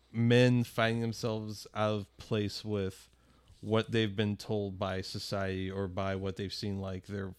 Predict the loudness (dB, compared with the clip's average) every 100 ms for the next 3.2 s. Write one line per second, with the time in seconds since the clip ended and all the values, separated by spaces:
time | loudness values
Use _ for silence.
0 | _ _ _ -4 -2 -4 -6 -8 -8 -4
1 | -4 -4 -6 -6 -8 -14 -10 -8 -6 -8
2 | -8 -8 -8 -8 -8 -4 -6 -4 -6 -6
3 | -10 -16